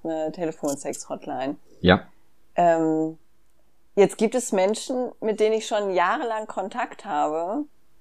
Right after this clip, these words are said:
Speaker 1: die wohl ganz andere Sachen denken. Also ich erwähne ja in der Story öfter mal, dass wir jetzt streamen und sowas und bei Lavu und so. Und,
Speaker 2: Okay.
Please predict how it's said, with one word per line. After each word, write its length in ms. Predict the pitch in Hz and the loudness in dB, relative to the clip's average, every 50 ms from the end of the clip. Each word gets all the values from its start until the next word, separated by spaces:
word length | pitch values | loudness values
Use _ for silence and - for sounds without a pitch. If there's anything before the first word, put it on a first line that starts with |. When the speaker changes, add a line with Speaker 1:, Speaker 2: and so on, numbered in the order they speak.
| - - - - - - - - - - - - - - - - - - - - - - - - - - - - - - - - - - | -20 -20 -20 -20 -20 -20 -20 -20 -20 -20 -20 -20 -20 -20 -20 -20 -20 -20 -20 -20 -20 -20 -20 -20 -20 -20 -20 -20 -20 -20 -20 -20 -12 -2
Speaker 1:
die 160 | - 196 185 170 | 2 2 4 6
wohl 140 | 185 190 | 6 6
ganz 200 | 180 196 196 185 | 8 6 4 4
andere 440 | - - - 294 415 622 466 277 220 | 2 0 0 0 0 2 2 2 2
Sachen 320 | 220 143 135 - - 175 - | 4 2 2 2 -2 -6 -4
denken. 640 | - 147 147 147 180 190 160 147 151 156 185 180 - - - - - - - - - - - - | -4 -4 -4 -6 -6 -6 -6 -6 -6 -6 -10 -12 -16 -20 -20 -20 -20 -20 -20 -20 -20 -20 -6 2
Also 200 | - 196 185 202 | 2 4 6 6
ich 180 | 196 208 226 | 4 2 4
erwähne 300 | - 202 185 208 247 277 | 4 4 4 4 4 4
ja 80 | 262 233 | 4 4
in 80 | 233 | 4
der 140 | 220 214 214 | 4 2 0
Story 300 | - - 196 196 226 190 - | 2 2 2 2 2 0 0
öfter 320 | - 208 - - 214 202 | -2 -2 -2 -4 -4 -2
mal, 340 | 196 190 185 185 180 - 285 | 0 0 0 -2 -2 -4 -2
dass 240 | - 180 180 - - | -4 -4 -4 -2 0
wir 60 | 175 | 2
jetzt 300 | 165 156 165 - - _ - - - - | 2 0 0 -4 -18 _ -20 -20 -18 -18
streamen 840 | - - - - 233 233 247 214 202 196 196 190 190 190 185 185 180 | -16 -10 -2 0 2 2 4 4 2 2 0 0 -2 -4 -6 -6 -6
und 200 | - - 180 175 | -6 -4 -4 -2
sowas 680 | 165 175 170 165 170 170 170 165 170 170 170 - - - | 0 0 2 2 4 4 4 4 2 0 -2 -8 -14 -8
und 360 | - 165 165 160 156 - - | -6 -6 -4 -6 -8 -8 -4
bei 220 | - 156 151 156 | 0 0 2 2
Lavu 640 | 156 147 156 156 151 156 170 196 214 220 226 226 214 | 2 2 2 0 2 2 2 2 2 4 4 2 2
und 260 | 208 - 180 185 180 | 0 0 -4 -6 -4
so. 520 | - 185 185 185 185 185 185 185 - - - | -2 0 0 2 2 2 2 2 0 -4 -4
Und, 360 | - 170 165 165 165 165 165 | -2 -2 0 0 0 0 0
Speaker 2:
Okay. 480 | 95 92 - - - - 90 87 90 | -2 -2 -4 -4 -2 0 2 2 2